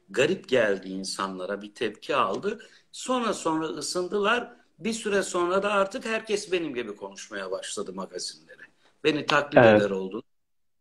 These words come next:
Speaker 1: Ben ondan sonra artık ne programı konuşursam konuşayım. İster magazin olsun, ister yemek programı olsun, ister dekorasyon programı olsun. Benden hep o tarzı istediler.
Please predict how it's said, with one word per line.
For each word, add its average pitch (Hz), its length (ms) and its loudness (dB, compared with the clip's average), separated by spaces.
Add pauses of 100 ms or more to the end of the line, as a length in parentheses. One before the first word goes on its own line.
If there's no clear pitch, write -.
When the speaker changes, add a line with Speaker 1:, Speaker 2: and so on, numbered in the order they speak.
Speaker 1:
Ben 170 120 4
ondan 202 340 -2
sonra 165 320 -2
artık 185 260 -6
ne 196 200 -2
programı 139 540 -2
konuşursam 147 680 -6
konuşayım. - 560 -10
İster 131 380 0
magazin 113 520 -4
olsun, - 460 -6 (360)
ister 135 340 8
yemek 123 400 2
programı 98 540 -2
olsun, 117 300 -10
ister 120 440 0
dekorasyon 113 680 0
programı 92 440 -4
olsun. 95 380 -8 (360)
Benden 175 380 6
hep 214 160 0
o 180 140 2
tarzı 139 400 2
istediler. - 720 -12